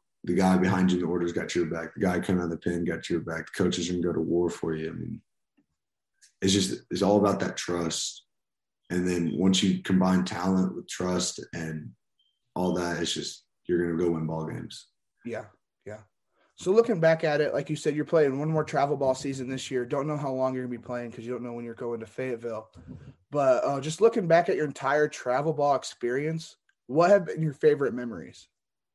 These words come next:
Speaker 1: Hmm. That, that three-week stint in Atlanta was pretty fun because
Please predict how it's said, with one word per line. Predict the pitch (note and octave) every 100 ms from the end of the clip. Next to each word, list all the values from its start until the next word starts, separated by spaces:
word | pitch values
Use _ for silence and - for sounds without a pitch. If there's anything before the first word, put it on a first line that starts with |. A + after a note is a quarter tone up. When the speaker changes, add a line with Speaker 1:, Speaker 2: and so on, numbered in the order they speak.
| _ _ _ - _ _ _ _ - - - - _ _ _ _ - - -
Speaker 1:
Hmm. | C3 A#2+ F#2+ D#2 - - _ _ A2+
That, | G#2+ A#2 -
that | A#2+ -
three-week | B2 B2 B2 A#2 - -
stint | - - A2+ G#2 F#2+ -
in | F#2+ F#2 F2 D#2+
Atlanta | E2 - F2+ F#2 F2 E2+
was | C#2+ -
pretty | - E2 D#2+
fun | - E2 D#2+ D#2+
because | D2+ D#2+ D#2+ D#2+ - -